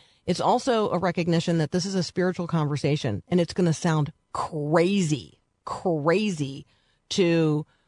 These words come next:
um, a world that believes that,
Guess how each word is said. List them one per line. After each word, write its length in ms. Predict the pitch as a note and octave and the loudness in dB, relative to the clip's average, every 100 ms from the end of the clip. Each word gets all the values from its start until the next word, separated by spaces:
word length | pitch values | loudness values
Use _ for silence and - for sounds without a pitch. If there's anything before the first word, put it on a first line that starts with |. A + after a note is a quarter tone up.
| _ _ _ | _ _ _
um, 320 | D#3+ D3 C#3+ C#3 | -2 0 0 0
a 120 | F3 | 0
world 480 | E3 E3 D#3+ F3 E3+ | 2 4 4 2 0
that 240 | E3 C3 | -2 0
believes 540 | E3 D#3+ D#3+ D#3+ D#3 - | -2 0 2 0 -2 -2
that, 280 | D#3 D#3 | 0 0